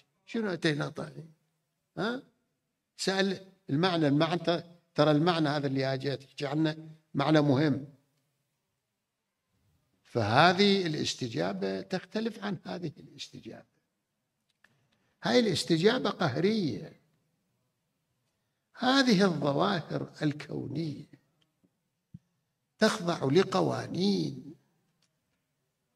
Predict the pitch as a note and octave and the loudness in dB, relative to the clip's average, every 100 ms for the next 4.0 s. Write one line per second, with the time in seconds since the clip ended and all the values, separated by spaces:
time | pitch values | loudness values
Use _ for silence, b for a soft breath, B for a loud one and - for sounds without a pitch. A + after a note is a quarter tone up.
0 | _ _ _ _ _ _ B2 C3+ G#2 C3 | _ _ _ _ _ _ 0 2 2 2
1 | C#3 C#3+ C#3+ C#3+ F#3+ A#3 A#3 G#3 F#3+ F3 | 4 6 4 4 4 2 2 0 2 2
2 | E3+ F3 D3 - G3 F3+ E3 D3 - C3+ | 2 0 -4 -2 -4 -2 -2 -2 -4 -4
3 | A#2+ C3+ F3 F3+ F3 E3+ F3 F3 F3 E3+ | -4 0 0 2 2 0 0 0 0 -2